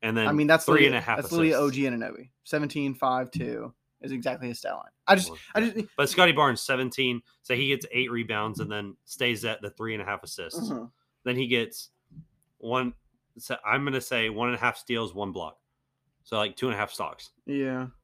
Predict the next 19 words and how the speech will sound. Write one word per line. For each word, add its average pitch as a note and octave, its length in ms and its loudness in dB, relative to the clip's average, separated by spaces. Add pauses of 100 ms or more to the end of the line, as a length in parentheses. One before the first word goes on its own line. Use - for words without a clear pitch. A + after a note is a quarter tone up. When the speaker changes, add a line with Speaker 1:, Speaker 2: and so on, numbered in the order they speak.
(220)
Speaker 1:
Like, A#2 280 0
tell C#3 120 4
me D3 80 4
that's C#3 220 2
not B2+ 200 -2
Draymond G#2 440 -4
stats E2 280 -8
right - 120 -16
there. D#2 180 -18
Speaker 2:
I A3 40 2
mean, C4+ 160 6
like, - 140 2
I G#3+ 80 4
think C#4+ 220 -4
he's D4 200 -4
better C3+ 320 -4
than D#3 120 -4
O D3+ 160 0
G. D#3+ 360 -6